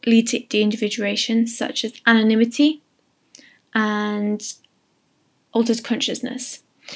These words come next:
Anonymity could be caused by a mask and altered consciousness, drugs. Large crowds create a cloak of anonymity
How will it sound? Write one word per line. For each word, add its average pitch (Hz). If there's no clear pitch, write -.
Anonymity 247
could 240
be 233
caused 220
by 202
a 196
mask 208
and 214
altered 226
consciousness, 214
drugs. -
Large 254
crowds 214
create -
a 233
cloak 233
of 226
anonymity 208